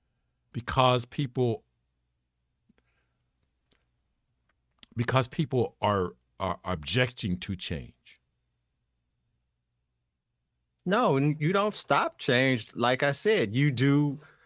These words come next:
Speaker 2: what you feel you need to do, but you don't have to waste a lot of time and energy with people that don't want to change.
Speaker 1: And, and I,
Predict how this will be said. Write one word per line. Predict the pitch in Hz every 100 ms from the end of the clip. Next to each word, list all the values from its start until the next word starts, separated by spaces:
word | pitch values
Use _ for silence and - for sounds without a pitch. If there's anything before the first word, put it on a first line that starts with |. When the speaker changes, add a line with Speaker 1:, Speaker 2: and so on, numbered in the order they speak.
| _ _
Speaker 2:
what | 113 113 107 131
you | 131 139 139 -
feel | - 117 110 117 120
you | 117 120
need | 113 107 -
to | 92
do, | 123 196 170 135 131 _ - - _ _ _
but | 123 117 - _ _ _ _
you | 135
don't | 139 139 131
have | 131 -
to | 113
waste | 110 117 117
a | 131
lot | 113 110
of | 107
time | - 131 123 123 117 104
and | 110 -
energy | 151 214 143 110 120 123 - _ _ _ _ _ _ _
with | 123 127
people | 151 147 147 123
that | 123 117 82 -
don't | 117 - -
want | 110 110 117
to | 151
change. | - 339 370 - - - - - - _ -
Speaker 1:
And, | 127 135 135
and | 127 131
I, | 131